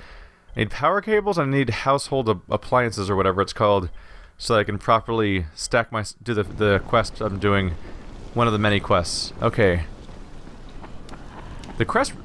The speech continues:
the quest really does just say, "Go to the slabs." I'm like, "Well, I'm in the slabs now. I did it."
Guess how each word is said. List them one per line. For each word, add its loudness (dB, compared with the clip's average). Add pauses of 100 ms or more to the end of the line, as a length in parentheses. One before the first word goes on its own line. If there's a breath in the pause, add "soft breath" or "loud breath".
the -4
quest 0
really 4
does 4
just 0
say, 4
"Go 4
to -4
the 0
slabs." 0
I'm -2
like, 2
"Well, 6
I'm 4
in 2
the 0
slabs 2
now. 4
I 2
did 4
it." 2